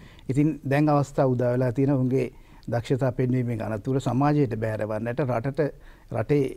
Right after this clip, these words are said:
සංවර්ධනය සඳහා එකතු වෙන්නට මම හිතන්නේ එය සුවිශේෂ අවස්ථාවක්. ඉතින් මේ අවස්ථාව මම ඉස්සෙල්ලා කිව්වා වගේ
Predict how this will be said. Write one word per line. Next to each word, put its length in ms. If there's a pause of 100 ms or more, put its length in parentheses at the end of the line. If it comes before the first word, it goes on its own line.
සංවර්ධනය 580
සඳහා 260
එකතු 240
වෙන්නට 300 (420)
මම 140
හිතන්නේ 300
එය 200
සුවිශේෂ 460
අවස්ථාවක්. 680 (420)
ඉතින් 300
මේ 180
අවස්ථාව 340
මම 180
ඉස්සෙල්ලා 280
කිව්වා 280
වගේ 180